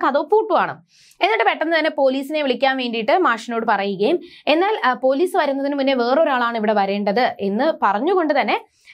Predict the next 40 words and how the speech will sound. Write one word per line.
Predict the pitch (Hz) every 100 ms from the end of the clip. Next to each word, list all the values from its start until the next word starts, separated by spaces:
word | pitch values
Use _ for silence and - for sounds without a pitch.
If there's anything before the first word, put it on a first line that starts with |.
| 254
രാജലക്ഷ്മിയെ | 269 320 330 370 392 359 330
വിളിക്കുവാണ്. | 233 - 131 - -
അപ്പൊ | 156 196
രാജലക്ഷ്മി, | 180 170 202 214 311
ഓ, | 285 247
ഇത് | 233 240 208 214
രാജലക്ഷ്മി | 208 226 254 330
അറിഞ്ഞില്ല | 302 294 403 320
ഇന്ദ്രൻ | 294 285 285
ഇങ്ങനെ | 285 294
പോയ | 262 262
കാര്യമൊന്നും. | 277 254 240 254 440 - _ - -
ആ, | 285
വിളിച്ച് | 302 320 403
കാര്യം | 330 320 349
പറഞ്ഞപ്പോ | 330 311 330 320
എത്രയും | 262 302 359
പെട്ടെന്ന് | 330 311
ഇങ്ങോട്ട് | 294 285 285
വന്നോണം, | 254 269 339
ഇല്ലാന്നുണ്ടെങ്കിൽ | 311 262 262 254 320
നിങ്ങളെ | 294 254
മോൻ | 254 254 349
ഇപ്പൊ | 247 226 269
പോലീ-, | 240 226 214
ഇത് | 214 208 202 202
റിമാൻഡിൽ | 208 240 247 262
പോകും, | 262 277
പതിനാല് | 233 214 247 269
ദിവസം | 233 240 247
കഴിഞ്ഞിട്ടേ | 220 214 190
നിങ്ങളെ | - 185 196
മോനെ | 190 214 220
കാണാൻ | 190 208
പറ്റത്തുള്ളൂ | 214 202 202 185 190 - - -
എന്നൊക്കെ | 233 269 294
പറഞ്ഞ്, | 269 240 277
ഏ, | 294 202 202 208
രാജലക്ഷ്മിയെ | 208 208 233 233 262
ഭീഷണിപ്പെടുത്തുകയും | 220 214 214 269 262 214 196 277